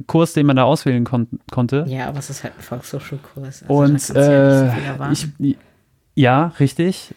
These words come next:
Speaker 1: Und von den Schülern her, da muss ich schon mal ein bisschen arrogant sagen, da war noch Luft nach oben,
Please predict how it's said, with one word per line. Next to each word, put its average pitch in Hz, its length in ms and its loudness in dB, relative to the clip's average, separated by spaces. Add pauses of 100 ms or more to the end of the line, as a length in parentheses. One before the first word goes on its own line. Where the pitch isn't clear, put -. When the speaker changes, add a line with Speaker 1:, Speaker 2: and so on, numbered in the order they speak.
(120)
Speaker 1:
Und 139 220 2
von 139 180 0
den 135 140 4
Schülern 156 340 2
her, 147 460 2
da 143 260 2
muss 143 240 0
ich 151 160 -4
schon 151 160 0
mal 143 100 4
ein 139 80 4
bisschen 143 220 -2
arrogant 139 420 0
sagen, 131 560 2
da 123 120 2
war 135 100 2
noch 139 240 0 (120)
Luft 156 260 -2 (200)
nach 143 200 0
oben, 190 560 2